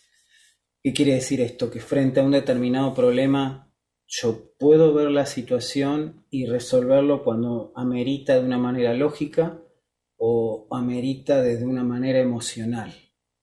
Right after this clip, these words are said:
¿sí? ¿Me entienden? O sea, y realmente lleva a, a una conexión de la persona mucho más completa, mucho más amplia,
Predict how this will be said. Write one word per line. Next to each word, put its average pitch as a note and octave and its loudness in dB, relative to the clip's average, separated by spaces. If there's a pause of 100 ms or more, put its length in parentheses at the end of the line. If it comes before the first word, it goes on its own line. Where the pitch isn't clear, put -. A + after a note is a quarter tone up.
¿sí? B2 -14 (400)
¿Me A2 -6
entienden? B2 -2
O A2+ -4
sea, A2+ -4
y A#2+ -6
realmente C3 0
lleva C3+ 2
a, A#2 -8
a - -10
una C3 0
conexión C3 -2
de A#2+ 2
la A2+ -4
persona B2 -6 (440)
mucho C#3 0
más B2+ 0
completa, B2+ -2
mucho B2 -4
más A#2+ -4
amplia, A#2 -6